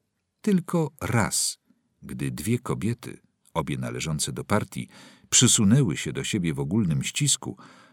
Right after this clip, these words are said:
pośród panującego gwaru dobiegł go pośpieszny szept jednej z nich. Powiedziała coś, czego nie zrozumiał, o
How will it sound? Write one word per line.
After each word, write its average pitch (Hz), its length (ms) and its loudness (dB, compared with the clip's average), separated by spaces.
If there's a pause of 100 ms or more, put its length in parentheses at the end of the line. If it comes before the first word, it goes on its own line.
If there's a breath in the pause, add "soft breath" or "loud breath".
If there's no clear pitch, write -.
(160 loud breath)
pośród 110 440 4
panującego 110 720 2
gwaru 120 340 0
dobiegł 113 500 0
go 113 140 -4
pośpieszny - 680 -2
szept - 360 -4
jednej 73 420 -4
z - 120 -4
nich. - 340 -16 (600 soft breath)
Powiedziała 110 540 2 (160)
coś, - 300 -2
czego 143 260 -2
nie 131 180 2
zrozumiał, 98 680 -2
o 73 200 -8